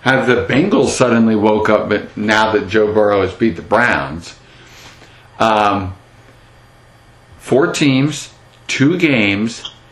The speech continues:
and kind of referendums on their season, possibly. You could argue that the Jets game, if the Jets lose, they're out.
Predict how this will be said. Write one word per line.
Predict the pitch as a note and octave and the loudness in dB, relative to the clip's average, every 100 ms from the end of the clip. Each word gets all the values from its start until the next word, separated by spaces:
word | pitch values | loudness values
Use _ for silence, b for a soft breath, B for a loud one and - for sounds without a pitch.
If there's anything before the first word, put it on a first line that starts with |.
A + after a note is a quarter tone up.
| - - - - - - - | -20 -20 -20 -20 -20 -16 -2
and | A#2 A#2 | 0 0
kind | - C3+ D#3 D3 | 0 0 2 0
of | A2 | 2
referendums | C3+ C#3+ B2 A#2 C3+ C3+ C3 A#2+ A#2 - - - | 0 2 0 2 2 2 2 0 -2 -10 -14 -4
on | G#2+ A2 | 0 0
their | G#2+ F#2+ | 0 -2
season, | - C3 E3+ F3 - - - - - _ - | -4 -4 -2 -4 -8 -14 -20 -20 -20 _ -6
possibly. | G#2+ E2 - E2+ D#2+ - - | -2 -2 -4 -10 -10 -14 -8
You | G#2 C4 | 0 0
could | B3 G3+ | 2 0
argue | C3+ D3 F3+ | 0 0 0
that | E3+ E3 | 0 0
the | F3+ | -4
Jets | D3 D3 A3+ | -2 -2 -2
game, | - C#3+ A2+ | -4 -2 -2
if | G2 - | -4 -8
the | |
Jets | A2+ C#3 C#3+ - | -4 -4 -2 -2
lose, | E3 E3 A2 | 0 -2 -2
they're | C3 A#3+ - | 0 0 -2
out. | E2+ B1+ | -4 -8